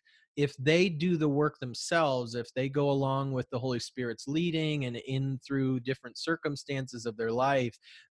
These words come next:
then they're that solidly rooted tree that when the storms of life come, right, their faith isn't just gonna be <sniffs> just blown away because they answered all the questions right, or they made the cl-,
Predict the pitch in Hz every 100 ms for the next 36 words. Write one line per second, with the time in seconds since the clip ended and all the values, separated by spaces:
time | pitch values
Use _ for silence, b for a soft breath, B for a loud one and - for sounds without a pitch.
0 | 117 131 165 196 170 147 139 135 - -
1 | 147 143 151 151 131 135 127 120 131 143
2 | 139 131 117 113 - 160 185 165 113 113
3 | 113 b b - 127 - 135 135 127 -
4 | 156 165 165 151 143 156 185 - 139 117
5 | 120 120 117 131 - 139 135 165 156 151
6 | 139 127 131 131 127 - 127 117 117 110
7 | - - - - 131 131 117 113 135 143
8 | 139 135 175 208 135 135 - B B -
9 | 147 - 151 139 135 120 135 131 131 151
10 | 165 165 165 165 165 196 196 - 156 131
11 | 143 151 151 147 139 127 127 139 160 151
12 | 151 - -